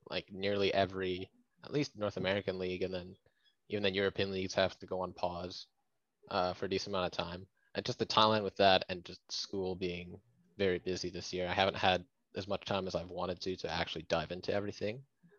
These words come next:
Uh, so yeah, it, like, add on the fact that it, there seems to be no real consensus at the top, and the whole covid factor with shortened seasons, limited sample sizes. It's a hard draft to scout.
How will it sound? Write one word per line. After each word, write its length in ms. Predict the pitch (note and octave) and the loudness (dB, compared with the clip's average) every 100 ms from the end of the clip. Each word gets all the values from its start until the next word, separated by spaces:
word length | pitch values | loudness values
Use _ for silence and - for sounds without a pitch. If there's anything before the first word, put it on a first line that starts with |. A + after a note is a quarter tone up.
| _ _ - | _ _ -4
Uh, 380 | F2 D#2 D2+ G2+ _ _ _ _ _ _ _ | -2 0 -4 -10 _ _ _ _ _ _ _
so 120 | - | 4
yeah, 140 | C#3 - | 6 8
it, 200 | A#2+ A2 _ | 6 4 _
like, 220 | - G#2+ - | 4 4 6
add 220 | A#2 C#3+ | 6 8
on 100 | D3 | 6
the 80 | B2 | 4
fact 280 | - G2+ | 4 4
that 100 | - | 4
it, 100 | F#2+ - | 2 0
there 100 | F#2+ - - | -4 -4 -10
seems 260 | - A#2 C3+ | -6 -4 -2
to 60 | A#2 | 0
be 120 | G2+ | 0
no 420 | F2 F2 F#2+ F#2 | 0 0 2 0
real 240 | F2 F2+ F#2 | -2 -2 -2
consensus 720 | - F#2+ - E2+ - A#2 - | -4 -6 -2 -2 0 -2 2
at 100 | G#2+ | 0
the 60 | |
top, 320 | - F#2+ F2+ - _ - | 0 -2 -2 -4 _ 2
and 380 | F#2 F#2+ G2 - - | 6 6 4 -2 -4
the 80 | G2+ | 0
whole 180 | G2 | 0
covid 360 | F2+ F2 F2+ F#2+ | 0 -2 -2 -2
factor 460 | - F#2 - G2+ F#2+ | 2 2 2 -2 -2
with 200 | F#2 - | -6 -10
shortened 480 | - F#2+ F2 F2+ | -8 -4 -6 -6
seasons, 500 | - F#2+ F#2+ G2 F#2 | -4 0 0 -2 -6
limited 320 | F#2+ F#2 F#2 F2+ | -4 -2 -2 0
sample 300 | F#2 F2+ G2+ | 0 0 -2
sizes. 460 | - G2 G2+ G#2+ - _ _ - | 0 0 0 -4 -6 _ _ 2
It's 240 | A2 - | 4 8
a 100 | C#3 | 6
hard 420 | F#2+ - F#2+ F2 | 6 0 0 0
draft 360 | - - - - | -2 -2 -2 -4
to 80 | - | -10
scout. 420 | - - - | -4 -4 -6